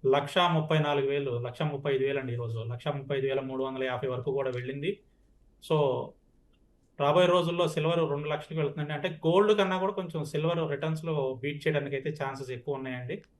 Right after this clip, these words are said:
స-, గోల్డ్ కన్నా సిల్వర్ ముందే రెండు లక్షలను టచ్ చేస్తుంది కాబట్టి ఎవరైనా గోల్డ్ or సిల్వర్‌లో ఇన్వెస్ట్ చేద్దాం అనుకున్నప్పుడు ముందుగా సిల్వర్‌లో ఇన్వెస్ట్ చేయడానికి ట్రై చేయండి. సిల్వర్‌లో ఇన్వెస్ట్ చేయమంటే సిల్వర్ ఆర్నమెంట్స్ కొనుక్కోవటం కాదండి.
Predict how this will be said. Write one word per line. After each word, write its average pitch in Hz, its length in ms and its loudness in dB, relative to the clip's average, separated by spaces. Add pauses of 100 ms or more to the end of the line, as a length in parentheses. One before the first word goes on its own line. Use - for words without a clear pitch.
(800)
స-, 147 260 0
గోల్డ్ 160 280 6
కన్నా 175 180 4
సిల్వర్ 165 340 4
ముందే 165 300 6
రెండు 156 200 4
లక్షలను 151 360 0
టచ్ 135 180 -6
చేస్తుంది 143 340 -2
కాబట్టి 131 400 0
ఎవరైనా 170 440 4
గోల్డ్ 156 300 4
or 151 120 2
సిల్వర్‌లో 147 380 -4
ఇన్వెస్ట్ 143 320 -4
చేద్దాం 143 280 0
అనుకున్నప్పుడు 135 500 -4 (640)
ముందుగా 160 280 4 (160)
సిల్వర్‌లో 196 500 6
ఇన్వెస్ట్ 156 300 2
చేయడానికి 151 300 0
ట్రై 139 180 -2
చేయండి. 135 360 -2
సిల్వర్‌లో 160 360 2
ఇన్వెస్ట్ 156 280 2
చేయమంటే 147 420 0
సిల్వర్ 156 320 0
ఆర్నమెంట్స్ 156 440 2
కొనుక్కోవటం 143 480 -6
కాదండి. 131 460 0